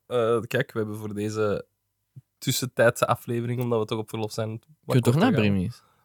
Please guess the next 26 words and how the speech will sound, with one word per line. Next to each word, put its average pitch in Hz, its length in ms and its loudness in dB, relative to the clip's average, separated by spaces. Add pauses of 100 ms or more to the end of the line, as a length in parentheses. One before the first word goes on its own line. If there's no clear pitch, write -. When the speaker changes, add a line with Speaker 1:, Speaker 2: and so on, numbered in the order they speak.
(240)
Speaker 1:
We 147 120 -4
kunnen 120 240 -2
toch - 100 -12
naar 180 120 -2
Brimmy's? 127 220 -6
Speaker 2:
Ja, 135 60 2
Speaker 1:
Nee, 113 120 -2
Speaker 2:
vind 113 120 -2
ik 113 60 -10
Speaker 1:
dat - 20 -6
is 110 60 -2
Speaker 2:
goed. 113 100 -8
Speaker 1:
niet 107 80 -6
waar. 117 160 -6
Brimmy's 113 260 -6
is 113 80 -12
net 113 220 -4
toe. 104 260 -10
Vijf 127 280 -8
minuten. 110 300 -8 (720)
Speaker 2:
Je - 100 0
weet 98 120 -2
dat 113 100 -2
Speaker 1:
Jammer. 104 120 -4
Speaker 2:
zo 110 80 -6
goed. 120 120 -10